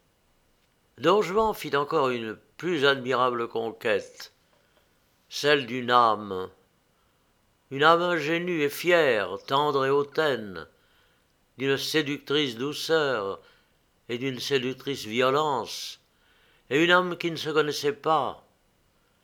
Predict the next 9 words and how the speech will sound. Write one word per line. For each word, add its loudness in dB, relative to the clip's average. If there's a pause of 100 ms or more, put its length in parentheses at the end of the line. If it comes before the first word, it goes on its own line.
(560)
une 0
âme 4
pleine 2
d'instinctifs -4
désirs, -4 (760)
une -2
âme 2
délicieusement -2
naïve. -4